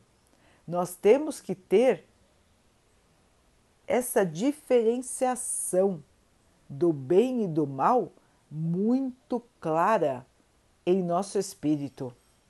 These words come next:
Temos que perceber muito bem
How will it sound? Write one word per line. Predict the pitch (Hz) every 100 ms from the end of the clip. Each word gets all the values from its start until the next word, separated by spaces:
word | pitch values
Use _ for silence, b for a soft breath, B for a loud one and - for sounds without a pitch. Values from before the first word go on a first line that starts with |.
| b b b b
Temos | 196 214 226
que | - 196
perceber | - 262 269 - - 240 165 180 175 156
muito | 185 311 - 247
bem | 160 143 214 285